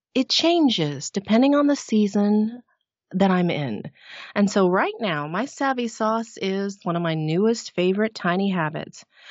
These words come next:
When I feel overwhelmed at the thought of promoting this book,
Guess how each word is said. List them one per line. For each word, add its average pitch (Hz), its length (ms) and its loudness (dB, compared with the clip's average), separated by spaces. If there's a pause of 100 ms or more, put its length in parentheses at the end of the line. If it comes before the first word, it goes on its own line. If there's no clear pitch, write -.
(200)
When 262 160 4
I 349 180 2
feel 247 560 0
overwhelmed 190 1000 -2
at 170 160 -2
the 175 100 -6
thought 156 540 -2 (100)
of 156 520 -2
promoting 165 680 0
this 240 260 -2
book, - 500 -6